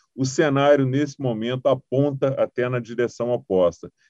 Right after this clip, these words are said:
de inflação subindo e perspectivas de crescimento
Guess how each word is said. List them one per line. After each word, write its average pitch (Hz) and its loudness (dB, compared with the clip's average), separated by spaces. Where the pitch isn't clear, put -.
de 107 -6
inflação 120 0
subindo 127 -4
e 120 -8
perspectivas 117 -6
de - -18
crescimento 110 -8